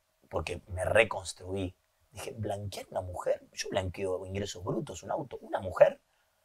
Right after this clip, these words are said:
No necesito reafirmar mi masculinidad para mostrar, masculinidad para mostrar a nadie en cámara. Y sobre todo, mis parejas, mis últimas cuatro parejas, porque tuve parejas, muchas.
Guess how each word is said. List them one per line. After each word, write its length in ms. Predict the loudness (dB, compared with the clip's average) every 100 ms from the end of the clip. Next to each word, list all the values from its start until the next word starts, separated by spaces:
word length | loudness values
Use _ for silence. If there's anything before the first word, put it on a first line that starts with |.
| _ _ _ _ _
No 120 | 2
necesito 440 | 2 2 -2 0 0
reafirmar 440 | 0 -4 -2 -2
mi 100 | -2
masculinidad 500 | -10 -8 -2 4 6
para 140 | 4
mostrar, 400 | -2 -6 -8 -8 -8
masculinidad 580 | -4 -4 -4 0 4 4
para 120 | 4
mostrar 280 | 2 4 6
a 20 |
nadie 220 | 4 2
en 60 | 4
cámara. 400 | 4 6 0 -4 _ -20 -12
Y 100 | -4
sobre 220 | 0 0
todo, 400 | 2 2 2 0 _ _ _ _ _
mis 200 | -6 -4
parejas, 680 | 6 8 8 6 2 2 -6 _ _ _ -12
mis 240 | -10 -8
últimas 320 | -4 -4 -4 2
cuatro 360 | 6 6 6
parejas, 400 | 0 -2 -2 -4 -4 _
porque 220 | -20 -6
tuve 300 | 0 2 0
parejas, 540 | -2 -4 -6 -14 -16 _ _ _ _ _ -8
muchas. 600 | -4 -2 2 0 0 -14